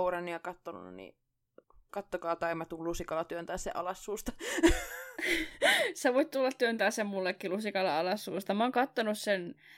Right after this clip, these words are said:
Speaker 2: mä en tiedä kuinka monta seasonia siitä on, mut tyyliin, niinku, ehkä puoleen väliin, ja sit se on varmaan tyyliin jäänyt jonkun muun sarjan jalkoihin, mut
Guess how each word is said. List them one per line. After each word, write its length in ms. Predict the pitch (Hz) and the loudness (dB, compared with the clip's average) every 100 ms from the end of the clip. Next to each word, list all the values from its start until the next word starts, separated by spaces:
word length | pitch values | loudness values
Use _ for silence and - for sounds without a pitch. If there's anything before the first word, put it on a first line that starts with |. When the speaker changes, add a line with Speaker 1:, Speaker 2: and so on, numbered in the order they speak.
| - _ | -20 _
Speaker 2:
mä 160 | - 208 | -4 -4
en 80 | 226 | 0
tiedä 140 | 214 | -2
kuinka 220 | 240 240 | 0 -2
monta 200 | 214 202 | -2 -4
seasonia 500 | - 175 - 180 165 | -2 -2 -2 -4 -2
siitä 300 | 160 185 180 | -2 -4 -2
on, 240 | 175 170 185 | -4 -4 -4
mut 260 | 175 190 | -6 -8
tyyliin, 540 | - 165 127 151 160 - | -4 -4 -4 -6 -6 -4
niinku, 300 | 180 185 165 | -6 -4 -2
ehkä 220 | 196 190 | -4 -6
puoleen 440 | 190 156 165 202 220 | -6 0 0 2 0
väliin, 240 | 254 269 | -2 0
ja 120 | 247 | -2
sit 180 | 233 214 | -2 -6
se 140 | - 190 | -4 -2
on 80 | |
varmaan 320 | 180 165 165 175 | 0 -2 -2 -2
tyyliin 400 | 180 175 170 160 | -2 0 2 4
jäänyt 340 | 139 139 156 | 4 2 -2
jonkun 320 | 160 190 185 | -6 -4 -4
muun 400 | 175 160 165 165 - - | -2 -2 -4 -6 -12 -16
sarjan 400 | - 202 175 175 | -8 -2 0 2
jalkoihin, 480 | 180 170 - 196 214 | 0 -2 0 0 0
mut 200 | 202 202 | -2 -6